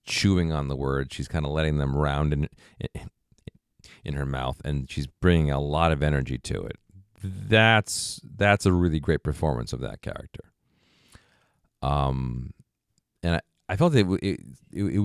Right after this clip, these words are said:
it was cut to, in, bi-, in, you know, there was, like, scenes f-, that were, like, not missing, but were, like, shortened. I have to go back and look at it with the text side by side, because there are parts of that that I,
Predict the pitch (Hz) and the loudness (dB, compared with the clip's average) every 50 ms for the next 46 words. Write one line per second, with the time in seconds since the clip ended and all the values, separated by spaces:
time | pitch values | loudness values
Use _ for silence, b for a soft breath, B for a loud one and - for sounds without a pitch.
0 | - 90 101 95 90 - - - - - 123 - - _ - - _ _ - 87 | 0 0 0 0 0 0 -2 -4 0 0 2 0 0 _ -14 -20 _ _ -6 -6
1 | 76 - - - 67 78 78 87 92 90 85 76 76 92 - - 87 87 - - | -6 -6 -10 -14 -12 -6 -2 0 2 2 0 0 -2 -2 -2 -2 -4 -6 -6 -4
2 | 85 85 78 76 - - 71 78 82 92 90 90 - 87 82 - - - 120 110 | -4 -4 -4 -4 -4 -6 -10 -6 -4 -2 -2 0 0 0 -2 -2 0 4 6 6
3 | 104 95 90 85 - - - - - - - - 80 69 82 85 82 76 78 73 | 8 8 6 6 4 0 -6 -14 -20 -14 -8 -4 -4 0 2 2 2 2 0 0
4 | 73 87 101 76 85 85 85 85 - - 98 95 95 87 76 - 64 76 76 78 | 0 0 0 0 2 2 2 2 2 2 2 2 2 2 0 0 0 0 0 0
5 | 73 69 - 71 69 - - 82 67 65 78 78 73 78 87 104 107 - - 82 | 0 -2 -4 -6 -6 -4 -2 -2 -2 0 -2 -2 -2 -2 -2 -2 -4 -2 0 0
6 | 73 82 82 80 - 78 76 73 - B B B B B B B B B B - | 0 2 0 -2 -2 -4 -4 -6 -6 B B B B B B B B B B -6
7 | 82 78 - 80 76 71 67 - - - 76 80 - - - - - 87 76 - | -4 -2 -2 0 0 0 0 -2 -4 -6 -6 -4 -4 -4 -6 -2 -2 -2 -2 -2
8 | - - 78 73 64 69 67 73 - - 67 65 69 69 - - - 73 69 65 | -2 -4 -2 -2 -2 -2 -2 -2 -2 -2 -2 -4 -4 -4 -6 -6 -4 -4 -4 -2
9 | - 80 78 78 - - - 107 104 - - 71 69 73 71 69 60 - _ _ | 0 0 0 0 -2 0 2 2 2 2 0 -2 -2 -2 -2 -2 -4 -6 _ _
10 | _ - - - 64 80 78 76 76 78 | _ -18 -16 -10 -8 -6 -4 -4 -4 -4